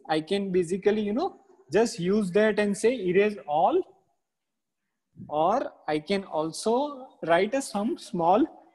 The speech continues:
script. Okay, so let me write the small script quickly.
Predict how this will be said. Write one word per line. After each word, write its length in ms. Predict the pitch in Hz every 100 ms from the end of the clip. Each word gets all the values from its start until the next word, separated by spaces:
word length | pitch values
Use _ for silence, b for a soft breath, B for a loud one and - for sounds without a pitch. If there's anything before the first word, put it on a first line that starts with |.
| -
script. 560 | - - 196 - - - _ _ - _ _ _ _ _ _ _ _ _ _ _ _ _ _ _ 143
Okay, 300 | 147 320 202
so 160 | -
let 220 | 185 180
me 140 | 214 233
write 260 | 208 214 196
the 100 | 220
small 300 | - 202 202
script 420 | 202 214 214 -
quickly. 460 | 196 190 233 359